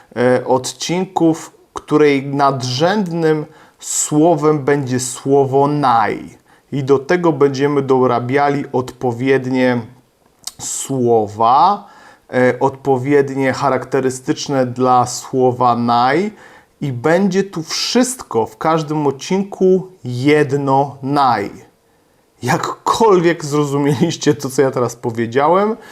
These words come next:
e, ale no już po miniaturce wiecie, o co chodzi, e, wiecie, jakie mniej więcej jest założenie,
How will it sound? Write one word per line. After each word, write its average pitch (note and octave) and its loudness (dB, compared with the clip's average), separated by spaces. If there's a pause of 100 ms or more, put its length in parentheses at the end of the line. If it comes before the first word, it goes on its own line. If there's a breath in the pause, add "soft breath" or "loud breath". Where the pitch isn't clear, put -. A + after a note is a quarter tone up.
(520 loud breath)
e, C#3 2
ale G3 4
no G#3+ 4
już G#3+ 4
po A3 2
miniaturce G3+ 2
wiecie, C3 2
o B2+ 0
co B2+ -4
chodzi, C#3+ 2
e, C3+ 4
wiecie, D3 0
jakie C#3 -2
mniej C#3+ -2
więcej C#3+ -2
jest B2+ -4
założenie, C#3 2